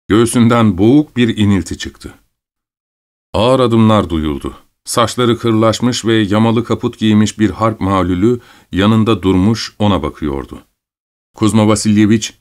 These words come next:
gözlerini kaldırdı ve sesini çıkarmadan harp malulüne baktı. Dudaklarına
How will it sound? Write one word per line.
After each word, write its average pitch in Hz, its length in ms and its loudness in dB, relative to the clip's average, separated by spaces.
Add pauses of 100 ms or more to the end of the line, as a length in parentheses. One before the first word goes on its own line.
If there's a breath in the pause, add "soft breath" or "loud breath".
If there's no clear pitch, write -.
(140)
gözlerini 101 540 2
kaldırdı 95 640 -2
ve 104 120 0
sesini 98 380 -2
çıkarmadan 101 640 0
harp 101 300 -4
malulüne 78 680 -4
baktı. 76 420 -10 (560)
Dudaklarına 95 680 -2